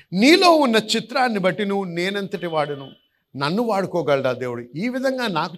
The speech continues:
చేస్తాడా దేవుడు? నన్నెందుకు ఇంత పైకి లేపుతాడు? నన్నెందుకు ఇంత ఆశీర్వదిస్తాడు? నేను పనికివాని వాడిని" అని ఏమనుకుంటున్నాము? అలాగ ఆలోచిస్తూ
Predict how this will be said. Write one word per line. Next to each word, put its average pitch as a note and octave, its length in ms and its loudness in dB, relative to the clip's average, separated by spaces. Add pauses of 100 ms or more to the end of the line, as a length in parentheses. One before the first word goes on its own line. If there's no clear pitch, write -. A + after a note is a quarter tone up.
చేస్తాడా F3+ 360 -2
దేవుడు? C#3+ 280 -2 (240)
నన్నెందుకు B3+ 560 0
ఇంత C4+ 160 0
పైకి A3 320 2
లేపుతాడు? F3+ 600 0 (220)
నన్నెందుకు D4+ 520 4
ఇంత D#4 160 -2
ఆశీర్వదిస్తాడు? G3+ 760 0 (200)
నేను C4 240 6
పనికివాని B3 600 2
వాడిని" G3 300 -2 (300)
అని D#3 240 0
ఏమనుకుంటున్నాము? D#3+ 760 -4 (300)
అలాగ E3+ 340 4
ఆలోచిస్తూ F#3+ 800 0